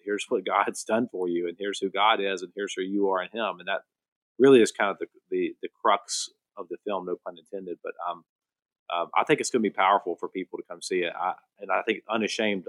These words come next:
audience is gonna be those of you right now that are listening to this podcast. It's gonna be you guys that get, that help us get this thing in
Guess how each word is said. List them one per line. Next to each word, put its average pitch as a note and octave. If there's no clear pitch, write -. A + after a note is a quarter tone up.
audience A2+
is F#2
gonna G2
be F2+
those G#2+
of F#2+
you G2+
right F#2
now F#2+
that F2+
are E2+
listening F#2
to F2
this E2+
podcast. F#2+
It's F#2+
gonna G2+
be F2
you G2
guys F2+
that -
get, F#2+
that F#2
help -
us A2
get -
this -
thing G#2+
in G2+